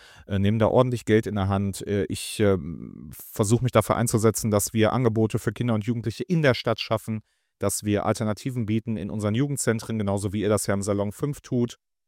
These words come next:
zu, ähm, so einem ganz allgemeinen Rumlungern irgendwie auf der Straße, äh, was auch seine Daseinsberechtigung hat, ne? Will ich gar nicht gegenreden, aber ich glaube, es ist wichtig,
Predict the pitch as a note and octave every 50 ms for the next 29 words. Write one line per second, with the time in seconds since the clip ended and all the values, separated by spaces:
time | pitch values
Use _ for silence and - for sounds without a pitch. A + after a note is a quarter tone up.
0 | _ - - - A2+ A2 A2 A2 G2+ - - G2+ G#2 G2+ G#2 F#2+ G2+ G2 G2+ G#2
1 | A2+ A2+ - G#2+ A2 G2 G#2+ G2+ F2+ F#2 A#2 A#2+ A#2 A2+ A2 F2+ G#2+ C3 C#3 C3
2 | B2 B2 B2 B2 A#2 A#2+ A#2+ A#2+ C3+ B2+ B2 A2+ A2+ - - A2 - - - A2
3 | A2+ C#3 D#3 D#3 - D#3 C3+ B2+ B2 - - - - - - G#2 G#2+ G#2+ G2+ -
4 | - - - A2+ - - C#3+ B2+ C3+ C3+ C3+ A#2+ C3+ D3 C3+ B2 G#2+ - - A#2
5 | G#2+ G2+ - - F#2+ G2 F#2+ F2 F2 F#2 - A2 A2+ A#2 A2 A#2 A#2 - - A#2+
6 | A#2 A#2 - - B2 B2 C3 C3 A2 A#2 A#2+ A2+ A#2 G#2+ G2+ G#2+ G2+ - - A2
7 | G#2+ A2 G#2+ - - A#2+ - - A2+ - -